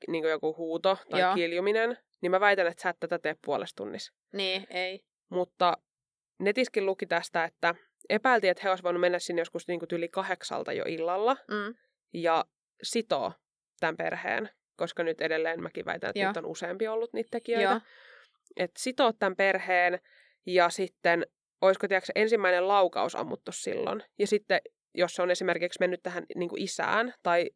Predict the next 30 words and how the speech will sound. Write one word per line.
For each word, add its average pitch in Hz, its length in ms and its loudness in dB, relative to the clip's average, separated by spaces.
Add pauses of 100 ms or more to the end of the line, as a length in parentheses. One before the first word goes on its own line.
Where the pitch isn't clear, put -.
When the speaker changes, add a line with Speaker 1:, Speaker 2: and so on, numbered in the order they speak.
Speaker 1:
tyttäreen, 226 580 0 (460)
niin 180 80 4
olisiko 180 200 0
sit 175 100 -8
vaikka 180 240 2
äiti 190 220 4
huutanut, 127 580 -4
tiedätkö, - 240 -4
kauhuissaan. 170 720 -6 (300)
Speaker 2:
Niin. 262 520 -2
Speaker 1:
Ja 240 80 6
sen 196 240 2
takia, - 400 -4 (300)
että 175 140 -4
mä 180 100 6
en 185 60 4
niinku 185 240 0
uskoisi, 170 360 0
että 170 140 -4
ne 165 40 2
on 165 140 -2 (240)
puolessa 175 340 4
tunnissa 143 260 -6
ehtinyt 160 340 -6
tappaa 220 460 0
kaikki, 170 420 -2
Speaker 2:
En 269 180 2
mäkään, 202 520 4
joo. 196 280 2
Speaker 1:
sitoo, 170 680 4